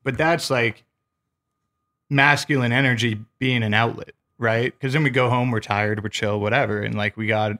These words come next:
all our energy out and all that. I think whether it's comedy or sports or whatever, I think those outlets are super important. And, like, we really need to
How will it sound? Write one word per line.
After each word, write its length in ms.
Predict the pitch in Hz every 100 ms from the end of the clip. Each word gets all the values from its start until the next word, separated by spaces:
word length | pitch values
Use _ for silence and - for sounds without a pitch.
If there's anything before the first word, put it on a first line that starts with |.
| -
all 160 | 110
our 80 | 107
energy 400 | 113 139 127 123
out 140 | 117 110
and 80 |
all 120 | 110 110
that. 280 | 120 113 _ _ -
I 80 |
think 420 | 117 139 131 127 - _ _ _ _ _ _ -
whether 360 | 131 135 131 123
it's 280 | 117 - - _
comedy 540 | - 139 127 123 117 113
or 120 | 104
sports 600 | - - 123 117 110 -
or 60 | 107
whatever, 380 | 110 123 113
I 80 | 107
think 220 | 104 120 107
those 240 | 107 - _ -
outlets 520 | 127 - 113 101 -
are 120 | 101
super 340 | - 107 -
important. 560 | 92 98 - - - 139 _ -
And, 200 | 117 113
like, 220 | 107 104 -
we 140 | 113
really 320 | 104 117 113 110
need 200 | 107 101
to 260 | 107 107